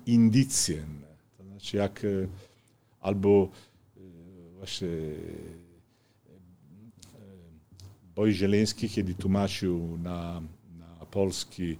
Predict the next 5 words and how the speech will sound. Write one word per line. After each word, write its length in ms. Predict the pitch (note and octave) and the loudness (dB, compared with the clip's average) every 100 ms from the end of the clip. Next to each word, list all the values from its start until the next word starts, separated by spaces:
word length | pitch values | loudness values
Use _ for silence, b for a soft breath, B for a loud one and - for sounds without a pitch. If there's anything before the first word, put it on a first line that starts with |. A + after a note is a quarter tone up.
| B B B _ F2+ E2 D#2+ E2 D#2+ D#2+ D#2+ | B B B _ -8 -6 -6 -6 -8 -8 -8
e, 60 | C#2 | -8
arcydzieło 540 | - - E2+ F#2+ F#2+ F2+ | -8 -6 -2 2 4 2
Montaigne'a 760 | F2 F2+ - G2+ F#2+ F2+ D#2+ D#2 - | 0 -2 2 2 4 0 -4 -10 -10
Essays, 840 | E2+ - G2+ F#2+ G2+ A2+ A#2+ - b b b b b | -6 -4 -2 -2 -2 -6 -10 -18 b b b b b
e, 40 | _ | _